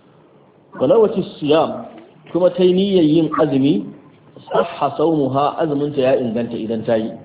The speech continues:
ولا يتوقف صحة الصيام على الغسل، wato ingancin azumi baya tattare da cewa wai sai ta yi wanka. Bi khilafi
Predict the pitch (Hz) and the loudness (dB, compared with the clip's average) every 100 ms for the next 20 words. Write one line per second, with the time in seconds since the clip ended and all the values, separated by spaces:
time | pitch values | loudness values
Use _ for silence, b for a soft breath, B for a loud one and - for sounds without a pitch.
0 | - - - - - - - 120 151 180 | -20 -20 -20 -20 -20 -16 -4 0 4 4
1 | 156 143 160 - 143 139 160 147 165 143 | 2 2 2 0 -4 -6 -8 -8 -8 -8
2 | - 143 151 139 139 139 120 143 151 143 | -6 -2 0 0 0 0 0 -2 0 0
3 | 135 - - - - - - - 190 135 | -2 -6 -16 -18 -16 -16 -16 -10 -2 0
4 | 127 139 127 170 180 180 190 170 - 165 | 0 -6 -4 -4 0 0 0 -4 -2 -2
5 | 151 143 135 117 156 165 170 165 151 117 | -2 -2 -2 2 2 4 2 2 2 0
6 | - 139 135 - 139 156 - 143 127 131 | -2 -6 -6 -4 0 0 0 0 0 2
7 | 135 127 131 127 123 120 113 107 - - | 0 -2 -2 0 0 -2 -4 -8 -8 -16
8 | - - - _ - - - - - - | -20 -20 -20 _ -20 -20 -20 -20 -18 -10
9 | 139 139 156 - | -4 0 0 0